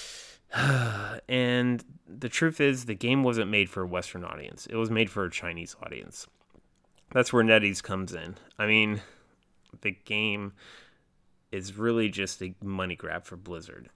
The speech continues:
And so they needed NetEase. They needed to get into the Chinese market with Diablo. They knew that they made a free-to-play game. Chinese consumers would play it, especially on mobile.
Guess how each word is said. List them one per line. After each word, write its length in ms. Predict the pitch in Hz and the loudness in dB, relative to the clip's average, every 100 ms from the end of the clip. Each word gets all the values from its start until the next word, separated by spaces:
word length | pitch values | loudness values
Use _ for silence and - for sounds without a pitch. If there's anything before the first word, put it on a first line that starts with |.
| - | -10
And 140 | 95 | -8
so 120 | - | -4
they 160 | 104 104 | 2 4
needed 320 | 117 131 131 | 8 8 6
NetEase. 520 | 113 110 113 113 104 | 6 6 6 4 2
They 160 | - 95 | 0 0
needed 320 | 98 101 87 | 0 0 -2
to 80 | 92 | -6
get 180 | 101 117 | -2 0
into 240 | 120 - | 0 -2
the 100 | 101 | -6
Chinese 420 | 92 98 92 90 | -2 -2 -2 -4
market 340 | 95 85 87 90 | -4 -4 -4 -8
with 240 | 76 90 | -8 -8
Diablo. 580 | 87 90 85 90 85 87 - - - _ | -4 -4 -4 -8 -10 -12 -16 -20 -20 _
They 340 | 90 90 85 85 | -4 0 0 -2
knew 260 | 87 92 87 | 0 -2 0
that 320 | 82 71 - | -2 -2 -8
they 180 | - 95 | -6 -4
made 220 | 95 104 | 2 2
a 40 | 95 | 0
free-to-play 520 | - 117 113 120 101 | -2 -2 0 0 -2
game. 460 | 92 92 87 90 92 - - - - _ _ _ | 0 -2 -2 -6 -12 -20 -20 -20 -20 _ _ _
Chinese 360 | - 104 104 - | -2 0 0 -2
consumers 520 | 101 - 107 98 90 | -6 -2 -2 -2 -6
would 140 | 90 | -10
play 400 | - 127 123 120 | 0 4 8 8
it, 120 | 117 | 8
especially 440 | - - 104 - 104 | 4 -4 -4 -2 -4
on 140 | 92 | -2
mobile. 560 | 104 110 107 107 110 | 0 0 2 4 2